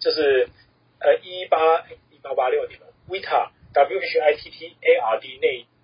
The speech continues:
款 Vita 的伯爵茶。呃，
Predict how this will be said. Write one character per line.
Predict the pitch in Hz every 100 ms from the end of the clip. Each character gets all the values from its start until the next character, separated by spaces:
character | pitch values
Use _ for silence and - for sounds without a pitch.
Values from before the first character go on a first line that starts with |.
| -
款 | - - - - _ _
Vita | 175 180 - 131
的 | - 113 101 _
伯 | 120 123
爵 | 117 113
茶。 | - 85 - - - - - - _
呃， | - 302 302